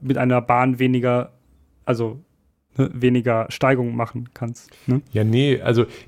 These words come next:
Speaker 2: der Gotthard-Basistunnel wurde, also tatsächlich gab, gab es vorher schon, also es gibt auch immer noch einen Gotthard-Tunnel für, für die Schiene, der weiter oben im Berg ist. Aber
Speaker 1: Ja,
Speaker 2: man
Speaker 1: ja,
Speaker 2: wollte
Speaker 1: aber
Speaker 2: halt einfach schneller.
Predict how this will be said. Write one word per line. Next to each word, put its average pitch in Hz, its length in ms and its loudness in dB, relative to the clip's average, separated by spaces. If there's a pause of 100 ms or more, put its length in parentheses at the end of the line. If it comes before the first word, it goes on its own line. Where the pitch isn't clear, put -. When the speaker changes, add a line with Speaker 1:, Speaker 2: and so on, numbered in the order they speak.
(160)
Speaker 2:
der 127 80 6
Gotthard-Basistunnel 160 1080 2
wurde, 147 280 0
also 135 240 2
tatsächlich 139 440 2
gab, 127 300 2
gab 120 160 4
es 131 100 -2
vorher 131 260 2
schon, 110 240 -2
also 107 140 -2
es - 80 -4
gibt 131 180 2
auch 110 100 4
immer 135 160 2
noch 104 160 0
einen 101 240 0
Gotthard-Tunnel 98 760 0
für, 95 240 0
für - 120 -8
die 98 100 0
Schiene, 101 280 2
der 92 160 2
weiter 104 220 2
oben 101 160 -2
im 95 100 0
Berg 98 240 0
ist. - 320 -2 (380)
Aber - 120 4
Speaker 1:
Ja, 123 40 4
Speaker 2:
man 113 100 6
Speaker 1:
ja, 113 40 -2
Speaker 2:
wollte 120 180 4
Speaker 1:
aber 120 100 4
Speaker 2:
halt 107 100 2
einfach 104 420 0 (180)
schneller. 127 500 0